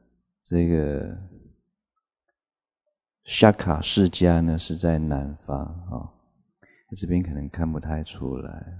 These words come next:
哦。反正这个大概反映这一个《哀王传》的作者他的一个地理位置了，哦。他看这几个外族呢，就是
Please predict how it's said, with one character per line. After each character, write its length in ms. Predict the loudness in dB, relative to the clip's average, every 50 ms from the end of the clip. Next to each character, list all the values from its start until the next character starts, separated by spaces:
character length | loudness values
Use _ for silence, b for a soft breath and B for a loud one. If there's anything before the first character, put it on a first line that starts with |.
| -14
哦。 100 | -16 -16 -18 -20 _ _ _ _ _ _ _ _ _ _ _ _ _ _
反 140 | 4 4 6
正 260 | 8 10 10 10 8 4 b b b b b b b _ _ _
这 140 | 4 6 8
个 100 | 8 8
大 140 | 8 8 8
概 180 | 10 10 10 8
反 340 | 8 6 6 4 6 6
映 420 | 4 4 6 4 4 2 0 -4 -4
这 140 | -2 2 4
一 260 | 4 4 4 2 0
个 260 | 0 -2 -2 -2 -4 -6 -8 -12 _ _ _ _ _ _ _ _ _ _ _
《哀 240 | 8 10 10 12
王 260 | 12 10 8 6 4 4
传》 200 | 6 6 8 8
的 120 | 6 2
作 320 | 0 0 4 6 6 6 6
者 240 | 4 2 0 0 0
他 240 | 0 0 2 2
的 180 | 2 2 2 0
一 40 | -2
个 100 | -2 -4
地 280 | 0 4 6 8 8 8
理 180 | 6 4 2
位 260 | 4 4 6 6 4 2 -2
置 280 | -6 -6 -4 -2 -2 -2
了， 120 | -4 -6 -8
哦。 220 | -10 -12 -12 -10 -6
他 100 | -4 -4 -4
看 300 | -2 0 0 2 2 2
这 160 | 2 2 0
几 260 | 0 -2 -6 -10 -10
个 300 | -8 -6 -6 -4 0 4
外 280 | 6 8 8 8 6 2
族 340 | -2 -6 -8 -8 -6 -6
呢， 180 | -8 -8 -8 -10 -12 -14 _ _ _ _ _ _ _ _ _ _ _ _ _ _ _ _ _
就 120 | -6 -6
是 600 | -6 -4 -2 0 0 2 2 0 -2 -4 -8 -10